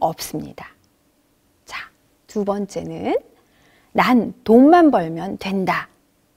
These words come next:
가정은 아내의 책임이다.라는 것입니다.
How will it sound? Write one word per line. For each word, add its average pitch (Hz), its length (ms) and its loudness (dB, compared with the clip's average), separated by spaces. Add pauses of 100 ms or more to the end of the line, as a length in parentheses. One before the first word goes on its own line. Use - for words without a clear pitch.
가정은 175 540 -4 (180)
아내의 220 580 -4 (160)
책임이다.라는 185 1400 -6
것입니다. - 680 -16